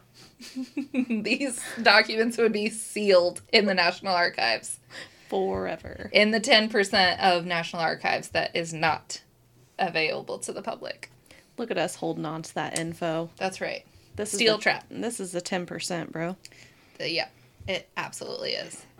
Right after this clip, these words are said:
Speaker 1: Um, so in the public records on this case is obviously the reports from the R C M P and the R C A F.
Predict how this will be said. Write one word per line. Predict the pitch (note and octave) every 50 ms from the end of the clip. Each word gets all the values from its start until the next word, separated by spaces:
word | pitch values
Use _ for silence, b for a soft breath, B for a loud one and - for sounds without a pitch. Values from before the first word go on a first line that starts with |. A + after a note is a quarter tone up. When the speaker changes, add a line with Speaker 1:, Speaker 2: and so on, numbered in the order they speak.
| B B B B B B B B B B B B B B -
Speaker 1:
Um, | G#3 G3+ G3 F#3+ F#3+ F#3 F#3 F#3 F#3 - - - _ _ _ _
so | - - - - G#3+ G#3 G3+ G3 G3 F#3+ F#3+ F3+ - - - - - _ _ _ _ _ _ - - - _
in | - A3 A3+ B3 B3+ B3
the | A#3+
public | G#3 - A#3 G#3 G3+ G3 F#3+ F#3 F#3
records | F#3 F3 F#3 F#3 - F#3 F3 E3+ E3+ - - -
on | - F3 F3 F3+ F3+ F3+
this | F3 E3+ -
case | - - F#3+ F3 E3+ E3 E3+ E3+ - - -
is | - - - F#3 F#3 F#3 F#3 E3+
obviously | - - E3+ E3+ E3+ F3 F3 E3+ E3+ - F3+ E3
the | E3 D#3+
reports | D#3+ D#3+ D#3+ - F3 E3 D#3+ - -
from | - - F#3 F3 E3+
the | D#3+
R | C#3+ D#3 D#3+
C | D#3+ D#3+ - E3+ D#3
M | D3+ D3+
P | - - F3 E3+ E3+ E3 E3 -
and | - - E3+ E3+ E3 D#3+ E3 E3
the | E3 D#3+ D#3 -
R | G#2 D#3 D#3+
C | D#3 - D#3 D3
A | C#3 -
F. | - D3 E3+ F3 F3+ F3 - - -